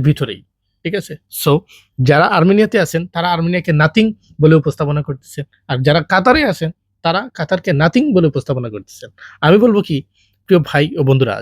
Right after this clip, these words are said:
যারা বাংলাদেশ অথবা মিডল ইস্টে যারা আমাদের এজেন্ট হিসাবে কাজ করেন অথবা নিজেদের এজেন্সি আছে, কখনো কামড়াকামড়ি করবেন না।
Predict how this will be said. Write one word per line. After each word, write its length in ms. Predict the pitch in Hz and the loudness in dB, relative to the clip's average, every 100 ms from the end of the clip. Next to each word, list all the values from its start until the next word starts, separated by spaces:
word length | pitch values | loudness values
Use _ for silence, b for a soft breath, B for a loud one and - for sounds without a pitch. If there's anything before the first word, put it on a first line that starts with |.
| 110 | -6
যারা 140 | 131 120 | -4 -2
বাংলাদেশ 380 | 120 123 131 139 - - | -2 -2 -2 -2 -4 -10
অথবা 240 | 123 123 120 | -6 -4 -2
মিডল 220 | 120 127 | -4 -4
ইস্টে 140 | 127 123 117 | -6 -6 -4
যারা 100 | 120 | -2
আমাদের 180 | 123 127 127 | -2 0 2
এজেন্ট 200 | 139 147 | 2 0
হিসাবে 200 | 139 147 147 | 0 0 2
কাজ 100 | 147 - | -2 0
করেন 160 | 170 190 b b _ 156 | -4 -4 b b _ -2
অথবা 220 | 175 165 165 - | 2 0 0 2
নিজেদের 320 | 160 165 180 175 | 4 4 4 2
এজেন্সি 280 | 160 170 - 98 | 0 -2 -4 -10
আছে, 160 | - - _ _ - | -14 -20 _ _ -4
কখনো 280 | 165 190 185 190 | -2 0 -2 2
কামড়াকামড়ি 500 | 185 196 190 190 185 | 4 4 2 0 -2
করবেন 220 | 131 107 | -4 -8
না। 60 | 101 | -14